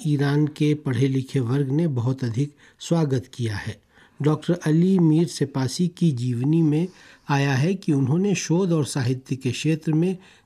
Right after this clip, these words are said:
कई पुरस्कार जीते हैं, जिनमें सन दो हज़ार एक में ईरान का सर्वश्रेष्ठ शोधकर्ता का भी पुरस्कार शामिल है। उनको तेहरान विश्वविद्यालय ने मानद उपाधि से सम्मानित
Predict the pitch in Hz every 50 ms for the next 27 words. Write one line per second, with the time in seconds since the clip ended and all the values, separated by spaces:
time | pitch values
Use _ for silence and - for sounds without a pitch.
0 | _ - 165 180 190 180 - - 151 135 127 - - - 147 135 127 120 127 135
1 | 139 117 - - 123 113 - 110 110 101 - - - - - _ _ - 123 151
2 | 165 175 190 196 175 - 165 151 135 123 127 156 151 120 135 131 143 139 135 123
3 | 135 143 139 - - 190 196 180 147 131 131 131 135 151 147 147 - 147 156 165
4 | - - - _ _ - - - 165 175 160 147 127 - - 147 160 165 - -
5 | - 139 135 - - 147 147 139 - - - 139 120 - - 170 165 - - 143
6 | 135 123 127 127 127 - 131 120 113 - - - 160 156 143 120 - - 139 113
7 | 104 110 110 101 - 113 107 98 - _ _ _ _ - - - - - - _
8 | 170 165 156 - 208 190 170 - 151 139 143 151 160 160 160 147 - - - 135
9 | 127 117 120 135 135 139 147 165 170 160 160 170 190 196 - - - _ _ -
10 | 143 139 143 151 165 185 190 190 170 - - - - 131 - 139 143 139 123 147
11 | 139 - - 185 170 - - 156 139 131 131 127 120 113 113 110 -